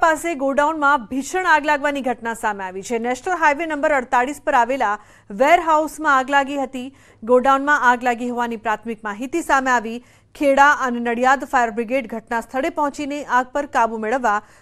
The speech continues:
પ્રયાસ હાથ ધરાયા છે. તો વેરહાઉસમાં આગ લાગવાથી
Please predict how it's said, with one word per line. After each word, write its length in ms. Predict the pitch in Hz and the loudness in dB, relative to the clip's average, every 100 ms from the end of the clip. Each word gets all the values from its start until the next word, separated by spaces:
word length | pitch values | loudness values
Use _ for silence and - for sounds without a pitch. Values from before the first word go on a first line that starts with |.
| - | -2
પ્રયાસ 400 | 277 285 311 311 | 4 6 6 2
હાથ 180 | 233 196 | 0 0
ધરાયા 280 | 196 180 180 233 | -6 -6 -6 -6
છે. 120 | 196 - _ _ _ | -8 -10 _ _ _
તો 140 | 220 240 | -4 -4
વેરહાઉસમાં 680 | 262 254 302 302 339 381 262 | 2 2 2 -2 -6 -2 -2
આગ 140 | 240 254 | 0 0
લાગવાથી 500 | 240 269 262 277 | 2 0 0 -4